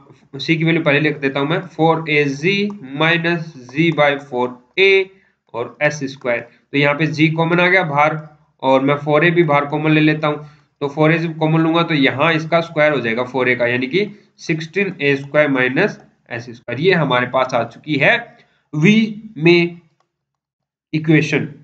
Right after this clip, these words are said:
कोई भी particle है, आपको उसकी origin, sorry, vertex से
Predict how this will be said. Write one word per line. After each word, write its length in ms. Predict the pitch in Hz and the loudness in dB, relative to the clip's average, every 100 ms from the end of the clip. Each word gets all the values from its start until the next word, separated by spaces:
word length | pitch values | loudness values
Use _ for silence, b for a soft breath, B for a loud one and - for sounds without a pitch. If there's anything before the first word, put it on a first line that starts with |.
| _ _ _ _ _ _ _ _ _ _ _ _ _ _ _ _ _ _ _ _ _ _ _ _ _ | _ _ _ _ _ _ _ _ _ _ _ _ _ _ _ _ _ _ _ _ _ _ _ _ _
कोई 200 | 143 156 | 2 4
भी 100 | 156 | 4
particle 500 | 160 139 135 147 160 | 4 2 0 0 0
है, 200 | 139 127 190 226 - _ _ _ _ _ _ _ _ _ _ _ _ _ _ | 2 2 2 -4 -14 _ _ _ _ _ _ _ _ _ _ _ _ _ _
आपको 520 | 143 139 139 - 156 190 160 | 0 0 0 -2 0 2 0
उसकी 380 | 143 - 170 220 247 - _ _ _ _ - | -8 -6 -2 -2 -4 -12 _ _ _ _ -4
origin, 560 | 143 151 156 160 156 147 | 0 2 2 0 -2 -2
sorry, 240 | 147 135 | 0 2
vertex 420 | 135 151 180 180 - | 2 2 0 -2 -4
से 220 | 160 | 0